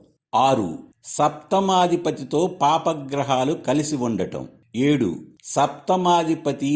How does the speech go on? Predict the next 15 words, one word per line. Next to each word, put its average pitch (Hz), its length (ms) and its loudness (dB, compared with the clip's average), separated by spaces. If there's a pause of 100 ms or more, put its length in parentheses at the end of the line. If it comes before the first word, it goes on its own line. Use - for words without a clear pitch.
(120)
రోగ 139 380 2 (120)
రుణ 131 280 2 (120)
శత్రుభావమైన 127 1200 0 (600)
ఆరవ 170 440 4
స్థానంలో 120 720 0
ఉండటం. 113 440 0 (540)
అదేవిధంగా 120 800 2 (480)
సప్తమాధిపతి 156 1200 2 (140)
అష్టమ 160 460 0 (100)
భావమైన 131 720 2 (180)
ఎనిమిదవ 147 480 2
స్థానంలో 117 760 0
ఉండటం 127 500 -2 (520)
అంత 120 300 0 (120)
శ్రేయస్కరం 151 840 0